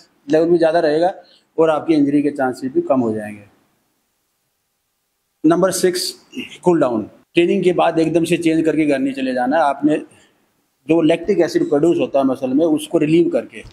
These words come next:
वो stretching जो है वो best cool down है। तो training के बाद दस minute stretching पे ज़रूर लगाना, इससे आपका muscle flexible भी रहेगा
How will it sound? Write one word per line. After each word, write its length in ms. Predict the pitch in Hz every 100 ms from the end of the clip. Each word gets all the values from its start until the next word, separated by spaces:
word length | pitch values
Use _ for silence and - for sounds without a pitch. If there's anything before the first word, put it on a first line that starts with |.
| _ _ _ _ _
वो 380 | 175 190 175 -
stretching 800 | - - - - - 190 190 214 160
जो 120 | 151
है 80 | 170
वो 120 | 180
best 280 | 143 175 -
cool 140 | 147
down 240 | 127 120 107
है। 100 | 98 _ _ _ _ _ _ _ _ _
तो 40 | 160
training 320 | 156 160 175
के 80 | 180
बाद 260 | 160 156 156
दस 100 | -
minute 140 | 165
stretching 340 | - 147 147 156
पे 80 | 151
ज़रूर 280 | 139 151
लगाना, 320 | 151 139 135 -
इससे 200 | - 151
आपका 200 | 143 147
muscle 260 | 143 151
flexible 460 | 143 139 127 151 156
भी 100 | 156
रहेगा 340 | 147 139 165